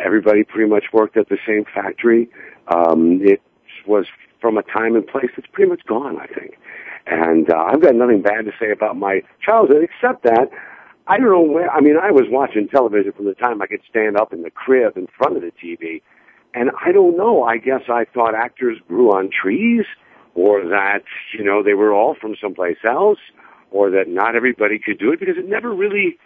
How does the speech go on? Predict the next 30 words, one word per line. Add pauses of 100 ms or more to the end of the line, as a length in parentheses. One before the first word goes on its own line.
(400)
crossed
my
mind (520)
that
I
could (840)
make
this (200)
choice (240)
as
a
vocation. (500)
I
mean,
it
wasn't
like
I
was (220)
going
to
go
find
a
job
in
a,
like,
a, (200)
a